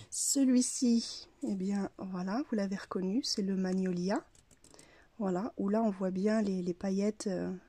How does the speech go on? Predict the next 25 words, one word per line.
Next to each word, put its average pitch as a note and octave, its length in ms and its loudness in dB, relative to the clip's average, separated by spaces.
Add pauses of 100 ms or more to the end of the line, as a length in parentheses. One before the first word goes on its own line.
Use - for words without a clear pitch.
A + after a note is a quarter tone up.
(380)
les G#3 200 2
paillettes B3 460 4
or. A#3 220 6
C'est A#3+ 140 2
vrai A3 140 6
que - 100 0
ça G#3+ 120 -2
a G3 40 0
tendance A3 420 2
à G3+ 60 2
faire A#3 220 0
des G3+ 120 0
petits A3 440 0
amas, G#3 460 2
euh, F#3 200 0 (640)
si - 260 0
on G#3+ 80 4
les G3+ 140 6
laisse, G#3+ 420 4
euh, F#3+ 440 0 (280)
si - 220 -4
on A3+ 60 4
les G#3 120 6
laisse A#3 280 4
brutes. G3+ 440 2